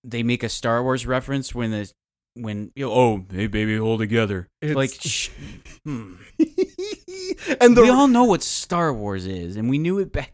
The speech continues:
Speaker 1: then.
Speaker 2: Yes. The, the writer fucking broke his or her arm, pat-, or his, it's a guy. It's a
Speaker 1: Todd,
Speaker 2: boy.
Speaker 1: Todd Farmer.
Speaker 2: Todd Farmer broke his fucking arm patting himself on
Speaker 1: Yeah.
Speaker 2: the back over that one.
Speaker 1: He's in the movie.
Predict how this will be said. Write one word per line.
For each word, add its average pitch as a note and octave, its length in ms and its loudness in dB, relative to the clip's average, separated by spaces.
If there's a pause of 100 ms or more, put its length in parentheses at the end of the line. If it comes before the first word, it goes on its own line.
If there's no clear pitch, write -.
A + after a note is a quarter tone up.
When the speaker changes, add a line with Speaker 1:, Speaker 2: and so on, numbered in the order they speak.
Speaker 1:
then. G2+ 420 -10
Speaker 2:
Yes. - 580 -4
The, F3+ 140 6
the F3+ 260 2
writer G#3+ 320 4
fucking E3+ 420 0
broke D3+ 380 2 (180)
his E3 240 0
or E3+ 120 4
her D#3 300 2
arm, C#3+ 340 2
pat-, C#3 320 0
or D#3+ 200 4
his, C#3+ 320 2
it's D#3 120 -6
a E3 60 -2
guy. F2+ 320 -10 (180)
It's F#3 120 0
a A3 100 10
Speaker 1:
Todd, D3+ 80 0
Speaker 2:
boy. E3 120 2
Speaker 1:
Todd B2 400 2
Farmer. F2+ 580 -6
Speaker 2:
Todd E3+ 480 0
Farmer D#3+ 420 4
broke D3+ 340 2
his D#3+ 200 -4
fucking F#3 440 -2
arm D#3 300 2
patting C#3 320 2
himself C#3+ 400 0
on C3+ 80 6
Speaker 1:
Yeah. C#3 100 4
Speaker 2:
the C#3+ 60 0
back B2+ 280 0
over C3 240 -2
that A#2+ 220 -2
one. G#2+ 160 -4
Speaker 1:
He's A#2 200 -2
in D3+ 200 2
the F3 80 0
movie. B2 500 0